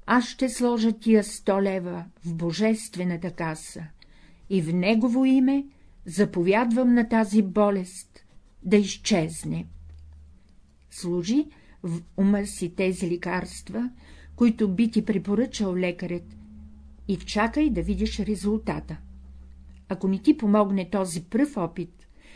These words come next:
иди при друг лекар. Той взима двеста лева. Представи си, че си отишъл да сложиш тия двеста лева в божествената каса и се намажи с той лекарство,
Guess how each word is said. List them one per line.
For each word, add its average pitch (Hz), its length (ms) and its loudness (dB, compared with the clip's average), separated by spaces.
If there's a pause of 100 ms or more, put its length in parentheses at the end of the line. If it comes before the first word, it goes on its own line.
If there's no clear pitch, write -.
(180)
иди 208 280 2
при 269 140 0
друг 302 320 4
лекар. 170 460 -6 (540)
Той 262 200 4
взима 247 400 2
двеста 208 600 2
лева. 165 340 -6 (600)
Представи 170 640 -4
си, 247 360 -4 (320)
че 196 160 -2
си 180 200 -2
отишъл 233 540 0
да 226 140 0
сложиш 214 640 -2
тия 185 280 2
двеста 202 460 -2
лева 196 280 0
в 170 60 -8
божествената 190 920 -2
каса - 420 -8 (640)
и 311 80 6
се 311 160 6
намажи 233 440 6
с - 160 -12
той 220 160 4
лекарство, 202 920 -2